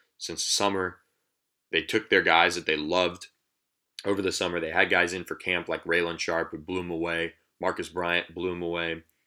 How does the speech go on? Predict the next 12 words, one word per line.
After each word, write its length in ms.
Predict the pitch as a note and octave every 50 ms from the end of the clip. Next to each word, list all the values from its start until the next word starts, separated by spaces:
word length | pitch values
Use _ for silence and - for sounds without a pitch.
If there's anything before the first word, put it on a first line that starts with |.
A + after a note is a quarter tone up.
| _ _
Guys 220 | - E2+ F2+ F#2+ F2+
like 220 | F#2+ E2+ D2+ D#2
that. 280 | E2 E2+ E2+ E2+ D#2+ - - _ _ _ _ _ _ -
And 80 | F2 F2
then 80 | F#2
they 140 | F#2+ F#2+ F#2
have 180 | F#2 F#2 F2+ D#2+
an 100 | D#2 D2+
offensive 420 | D#2 F2 F#2+ - F2 E2+ F2+ E2
line 260 | D#2+ E2 D#2+ D#2+ D#2
heavy 220 | D#2+ E2 D#2+ D#2+ D2+
class 480 | - - F2+ D#2 D2+ D2+ D2+ - -